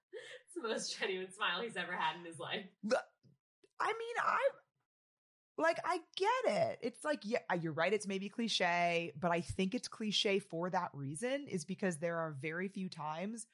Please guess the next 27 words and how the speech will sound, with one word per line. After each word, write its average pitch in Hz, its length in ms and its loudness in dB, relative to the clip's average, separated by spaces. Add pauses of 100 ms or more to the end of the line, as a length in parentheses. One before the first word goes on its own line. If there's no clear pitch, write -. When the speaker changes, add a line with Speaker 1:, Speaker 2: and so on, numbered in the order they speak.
(160)
Speaker 2:
when 180 140 2
it 165 80 0
is 156 160 -2
socially 170 480 -2
acceptable 185 560 -6
for 190 160 -2
a 175 40 0
man 156 200 -4
to 170 60 -10
take 190 160 -6
a 156 60 -10
picture - 340 -6
by 160 160 0
himself. 151 440 2 (160)
Speaker 1:
Yeah. - 100 -10
Speaker 2:
And 160 180 2
one 165 120 2
of 190 100 0
those 190 180 0
times 190 320 -2
is 190 100 -8
when 156 140 -4
he 151 80 -4
has 139 100 -8
caught 135 200 -4
a - 180 -12
fish. - 260 -14